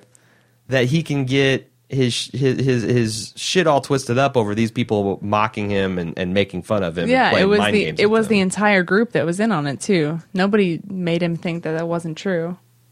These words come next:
Speaker 1: Uh, then he kills the toy store, or story, the toy <laughs> store owner twenty years after he kicks him out of his store. So does this make the
Speaker 2: Has it
Speaker 1: scared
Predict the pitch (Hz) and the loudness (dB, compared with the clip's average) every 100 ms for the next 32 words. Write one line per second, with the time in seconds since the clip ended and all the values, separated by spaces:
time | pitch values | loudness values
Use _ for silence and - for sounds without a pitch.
0 | _ 110 117 107 107 180 190 185 165 139 | _ 0 2 2 2 2 2 2 0 0
1 | - 143 - 127 120 95 101 101 - - | 0 0 2 2 2 4 2 2 -2 0
2 | 123 113 110 101 - _ 90 - 117 120 | 2 2 2 0 -4 _ -8 -4 0 2
3 | 123 - - 143 120 107 104 104 104 101 | 2 0 0 2 2 4 2 2 4 4
4 | 95 - - 143 139 135 127 120 113 104 | 2 -2 -4 0 2 2 2 0 0 -2
5 | 120 - 113 110 101 90 - 123 120 120 | -4 -4 0 2 0 -2 -2 0 2 2
6 | 123 - - - 117 110 107 127 120 117 | -2 -12 -14 -4 0 0 0 0 0 0
7 | - 285 185 113 | 0 0 2 2